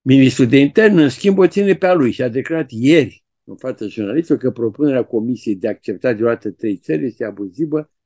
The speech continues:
și el nu are de gând să accepte așa ceva, nu vede nicio contradicție cu spusele cancelarului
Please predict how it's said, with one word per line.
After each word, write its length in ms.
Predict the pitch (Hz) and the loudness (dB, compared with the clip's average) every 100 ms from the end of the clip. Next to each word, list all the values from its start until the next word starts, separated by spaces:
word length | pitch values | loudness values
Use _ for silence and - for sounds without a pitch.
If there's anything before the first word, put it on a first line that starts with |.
| _ _ | _ _
și 140 | - | -6
el 80 | 147 | -2
nu 80 | 135 | 0
are 140 | 139 | -2
de 80 | 113 | -2
gând 160 | 131 117 | -4 -6
să 80 | |
accepte 340 | 113 - 131 101 | -6 -8 -10 -10
așa 200 | 98 98 | -10 -10
ceva, 580 | - 107 135 196 190 _ _ _ _ _ _ | -8 -10 -8 -10 -12 _ _ _ _ _ _
nu 180 | 147 156 | -2 2
vede 260 | 143 135 | 4 4
nicio 340 | 131 127 131 113 | 2 0 0 -2
contradicție 680 | 123 110 117 104 127 - | -4 -4 -4 -4 -8 -8
cu 140 | 107 110 | -8 -8
spusele 480 | - 120 - 104 104 | -10 -12 -10 -8 -8
cancelarului 1040 | 110 101 - 110 147 156 160 165 165 156 | -12 -12 -10 -8 -6 -4 -2 -2 -2 -4